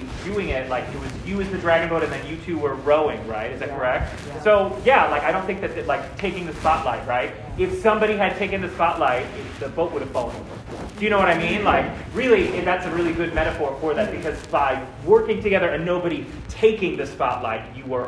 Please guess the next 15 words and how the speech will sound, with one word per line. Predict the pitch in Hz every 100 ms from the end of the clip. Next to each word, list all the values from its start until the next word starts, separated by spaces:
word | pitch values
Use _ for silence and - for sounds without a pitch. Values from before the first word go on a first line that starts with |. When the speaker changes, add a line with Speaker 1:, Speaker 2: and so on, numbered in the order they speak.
| -
Speaker 1:
all | 143 139 147 - -
able | 185 196 147 -
to | 160
get | - 127
the | -
spotlight. | - 113 107 107
You | 120
were | 120 123
able | 127 131
to | 117
give | 135
each | 127 135
other | 131
the | 113
spotlight. | - 101 98